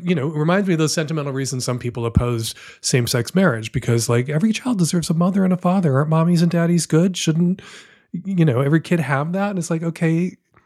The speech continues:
sure, that's a nice thing, uh,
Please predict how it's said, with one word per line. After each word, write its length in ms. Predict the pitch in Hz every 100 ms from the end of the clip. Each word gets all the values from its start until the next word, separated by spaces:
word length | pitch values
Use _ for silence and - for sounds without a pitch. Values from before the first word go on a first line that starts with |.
| _ _ _ _ _ - 190
sure, 720 | - - 147 143 170 233 214
that's 300 | 156 147 -
a 20 |
nice 520 | 143 139 170 - - - -
thing, 480 | 151 196 226 220 -
uh, 140 | 160